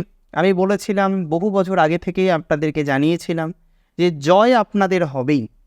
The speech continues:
জুলাই মাস হয়তো একটা কাঙ্ক্ষিত মাস, যে আপনার সমস্যাগুলো থেকে আপনি বেরিয়ে আসতে পারবেন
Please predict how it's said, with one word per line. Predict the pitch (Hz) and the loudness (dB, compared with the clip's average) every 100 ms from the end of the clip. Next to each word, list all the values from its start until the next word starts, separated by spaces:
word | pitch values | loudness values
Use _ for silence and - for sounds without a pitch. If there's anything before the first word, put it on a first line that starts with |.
| _ _ - | _ _ -12
জুলাই | 123 156 185 196 | -4 2 4 4
মাস | 190 180 | 2 2
হয়তো | 180 165 180 | 0 0 0
একটা | 165 - 165 | -2 -2 -4
কাঙ্ক্ষিত | 147 143 139 151 143 | -2 -4 -6 -8 -4
মাস, | 131 131 135 _ _ _ _ _ - _ - | -2 -4 -6 _ _ _ _ _ -20 _ 0
যে | 135 | 2
আপনার | 127 135 | 2 0
সমস্যাগুলো | - 139 139 - 147 135 135 | 0 0 0 0 -2 0 -2
থেকে | 131 135 | -2 -2
আপনি | 131 139 | 0 0
বেরিয়ে | 123 123 127 | 0 0 0
আসতে | 120 - 117 | -2 -4 -6
পারবেন | 120 117 156 | -4 -2 0